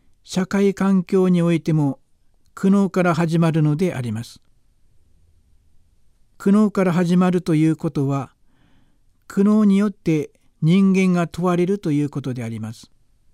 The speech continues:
人間が問われるということは、人間として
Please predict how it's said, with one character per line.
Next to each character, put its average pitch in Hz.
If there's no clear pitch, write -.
人 180
間 180
が 175
問 180
わ 175
れ 180
る 185
と 170
い 165
う 160
こ 160
と 143
は、 135
人 175
間 175
と 165
し -
て 156